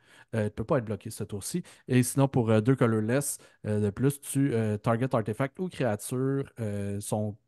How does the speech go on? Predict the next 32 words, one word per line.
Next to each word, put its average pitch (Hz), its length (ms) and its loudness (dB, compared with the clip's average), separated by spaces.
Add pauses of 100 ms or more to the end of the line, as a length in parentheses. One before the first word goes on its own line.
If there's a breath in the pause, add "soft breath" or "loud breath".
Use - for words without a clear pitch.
(160)
propriétaire 120 760 0
le 110 140 0
met 110 220 2
sur 110 200 -4
le 104 140 0
top 127 280 -4
ou 117 60 0
le 101 240 -4
bottom 104 380 -2
de 113 100 0
son 107 180 -4
library. 107 460 2 (440 loud breath)
Euh, 98 120 -2
fait 110 120 -8
que - 60 -14
ça, 117 80 -10
ça 107 160 -12
te - 60 -20
permet 104 240 -4
de 107 100 -2
faire 120 260 -4
un 107 120 2
crime. 160 260 -4
C'est - 120 -2
un 104 120 0
bounce 165 420 -2
quand 104 180 -4
même 120 280 0
puissant - 360 -10
pour - 180 -12
trois, 107 300 -6
là. 113 100 -4